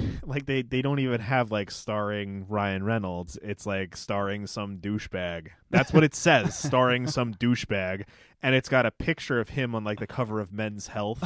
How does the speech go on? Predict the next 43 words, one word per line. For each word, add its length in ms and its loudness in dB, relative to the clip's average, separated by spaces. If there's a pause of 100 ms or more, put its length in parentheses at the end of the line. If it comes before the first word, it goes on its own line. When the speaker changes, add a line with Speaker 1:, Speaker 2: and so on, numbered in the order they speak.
Speaker 2:
<laughs> 0 - (840)
Speaker 1:
And 340 4 (440)
the, 220 4
the 120 2
whole 160 4
thing 200 4
is 140 2
it's, 220 -4
it's 140 0
like 140 4
a 120 6 (100)
three 300 4
D 200 4
freeze 460 0
frame 380 -2
of 100 0
the 80 -4
car 300 2
accident 520 -2
that's 220 -4
in 140 -6
the, 280 0
in 140 -4
the 60 -4
trailer. 520 -2
Speaker 2:
Yeah. 240 0
Speaker 1:
You 60 -2
know, 100 2
where 140 2
the, 200 -2
the 100 -14
S 200 -8
U 100 -6
V's 360 -8 (220)
Speaker 2:
Mm-hmm. 140 -2
Speaker 1:
rolling 320 0
over. 400 -2 (600)
And 180 2
it, 140 -2 (160)
it's 160 -4
a 60 -4
frozen 580 2
moment, 440 0